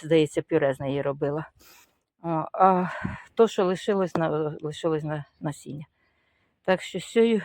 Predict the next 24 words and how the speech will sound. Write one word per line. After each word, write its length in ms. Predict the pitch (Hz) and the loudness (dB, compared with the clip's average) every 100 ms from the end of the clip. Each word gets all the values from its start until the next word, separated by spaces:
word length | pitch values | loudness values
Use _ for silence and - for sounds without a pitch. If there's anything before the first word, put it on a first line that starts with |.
| - | -2
картоплею 560 | 180 - 180 - 160 | -2 0 -4 0 0
я 160 | 156 165 | 2 2
поки 300 | 165 - 147 | 0 0 0
задоволена. 760 | 151 151 165 226 226 190 190 - | 0 -2 2 2 2 0 -2 -2
Ну, 260 | 180 147 - _ - | -2 -2 -6 _ -2
єдине, 400 | 170 165 214 196 | 0 2 2 0
що 260 | - 156 156 | -2 -4 -4
за 140 | 147 147 | -6 -6
смаком 400 | - 135 - 135 | -2 -4 -4 -8
треба 300 | 143 139 147 | -6 -6 -8
ще 180 | - 143 | -8 -6
розібратися. 640 | 139 147 147 156 156 - _ _ _ _ _ _ _ _ _ _ _ _ _ _ _ _ _ | -6 -10 -12 -14 -16 -20 _ _ _ _ _ _ _ _ _ _ _ _ _ _ _ _ _
Так 200 | - 226 | -6 -6
що, 180 | - 208 | -4 -4
друзі, 440 | 185 196 175 180 - - | 0 0 0 -4 -6 -8
такі 240 | - 180 214 | -10 -2 -2
справи. 440 | - - 156 156 147 - - - _ _ | -2 0 0 0 -8 -12 -14 -18 _ _
Щас 240 | - 185 | -8 -6
трошки 400 | - 175 - 180 | -2 -2 -2 -4
просохне 720 | 160 170 - 220 208 175 160 - _ _ _ _ _ _ _ _ | -2 -2 0 0 0 -2 -2 -6 _ _ _ _ _ _ _ _
і 320 | 170 165 160 - | 2 2 2 2
переберу, 580 | 170 170 165 175 175 202 | 4 6 6 4 4 0
посортую 640 | - 160 175 160 202 202 | -2 -4 -2 -2 -2 0
її, 440 | 170 165 160 165 | 0 -2 -4 -6